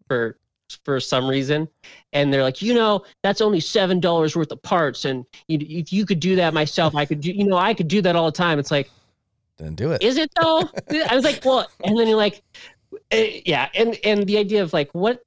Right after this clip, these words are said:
Speaker 1: a lot of people don't tell you, it's like, "Yeah, that's seven dollars worth of parts." But it's also like, I have a background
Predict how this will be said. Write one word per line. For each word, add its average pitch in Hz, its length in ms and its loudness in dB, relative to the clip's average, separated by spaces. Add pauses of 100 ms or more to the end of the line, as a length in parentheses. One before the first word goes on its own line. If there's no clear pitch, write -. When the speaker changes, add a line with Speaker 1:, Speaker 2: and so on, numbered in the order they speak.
Speaker 1:
a - 20 -4
lot 170 160 0
of 214 80 -4
people 190 240 -2
don't 131 280 -2
tell 110 140 -2
you, 101 120 -4
it's - 100 -14
like, 127 140 -10
"Yeah, 156 120 0
that's 143 220 -2
seven 143 300 0
dollars 127 260 -2
worth - 100 -20
of - 80 -20
parts." 123 400 -6
But 123 180 -6 (160)
it's 151 200 -4
also 143 260 -2
like, 131 260 -6
I 139 100 -2
have 160 140 -2
a 131 60 -2
background 113 580 -4